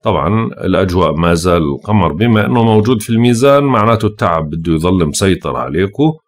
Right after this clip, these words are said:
لغاية ساعات الصباح، فعشان هيك من الآن لغاية ساعات الصباح بدكم تنجزوا فقط ما هو ضروري من العمل المتراكم،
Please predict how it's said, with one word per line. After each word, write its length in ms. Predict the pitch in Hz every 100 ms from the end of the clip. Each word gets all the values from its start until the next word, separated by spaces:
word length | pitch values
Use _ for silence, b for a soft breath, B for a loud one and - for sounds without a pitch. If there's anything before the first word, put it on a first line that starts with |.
| _ _ _ _ -
لغاية 600 | 127 131 131 123 117 110 _ -
ساعات 500 | - 95 69 80 80
الصباح، 680 | 78 - 65 50 - - -
فعشان 400 | 107 98 92 110
هيك 260 | 90 87 80
من 240 | 76 82
الآن 320 | 82 - 107
لغاية 360 | 80 65 73 82
ساعات 400 | - 92 87 -
الصباح 440 | 90 104 101 101
بدكم 220 | 90 85 92
تنجزوا 480 | 120 110 104 92
فقط 360 | 80 120 - 131 -
ما 120 | 98
هو 280 | 92 110 127
ضروري 540 | 87 82 82 110 117 123
من 180 | 92
العمل 400 | 65 64 80 98
المتراكم، 920 | 85 73 76 82 92 113 120 135 131